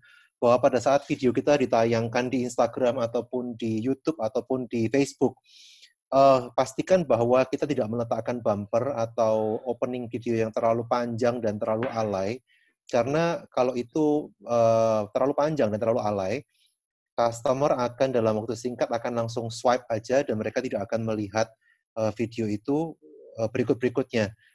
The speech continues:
Nah, kalau saya pribadi, saya lebih cenderung mengikuti cara Pak Aryan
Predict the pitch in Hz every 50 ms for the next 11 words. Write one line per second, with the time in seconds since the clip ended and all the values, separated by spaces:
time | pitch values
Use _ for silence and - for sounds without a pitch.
0 | _ _ _ _ 113 101 95 - - 147 165 190 175 - 190 180 175 - 175 -
1 | - 127 120 117 - 117 107 117 156 - - - - 147 175 170 147 - 131 -
2 | 131 120 120 131 160 180 180 156 147 143 131 - - 131 - - 175 165 - 147
3 | 123 120 127 123 127 127 131 131 135 135 131 _ - 135 123 117 123 131 139 151
4 | 170